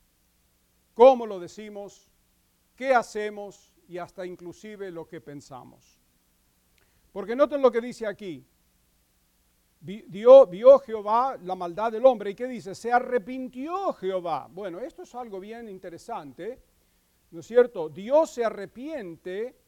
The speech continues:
pero ¿saben qué? Eso se refiere, no se refiere a un cambio de propósito, como nosotros a veces me-, cometemos un error, metemos la pata, como decimos, ¿verdad?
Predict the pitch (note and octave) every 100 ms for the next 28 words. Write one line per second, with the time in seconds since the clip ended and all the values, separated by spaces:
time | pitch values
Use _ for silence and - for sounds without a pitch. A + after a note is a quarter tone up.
0 | _ _ _ - G3+ G#3 C4 C#4+ B3+ A3+
1 | D4+ A3 - A#3 D4+ - D4 C4 B3 A#3
2 | G3 A3+ C4 C#4+ G3 F#3 G3 _ _ _
3 | _ _ _ _ F3 A3+ E4+ - D#4 C#4
4 | - C4 A3+ F3 E3+ - _ - G3 A#3+
5 | C4 B3 - C4+ D4 C4 C4 C4 A3 A3
6 | G#3+ G#3 G#3 G#3+ A3 G#3 - F#3 D3+ -
7 | D3+ B2+ B2+ F3 F#3+ F#3+ F#3+ - A3+ G#3+
8 | E3+ F#3 G#3+ G3 F#3 F3+ G3 F3+ F3 G3+
9 | G#3 - G3+ F#3 F#3+ A3 F#3+ F#3+ A3 A#3+
10 | A3 G3+ G#3 F#3 C#3+ D3+ D3+ D3+ - C#3+
11 | C3+ F3+ A3+ C#3+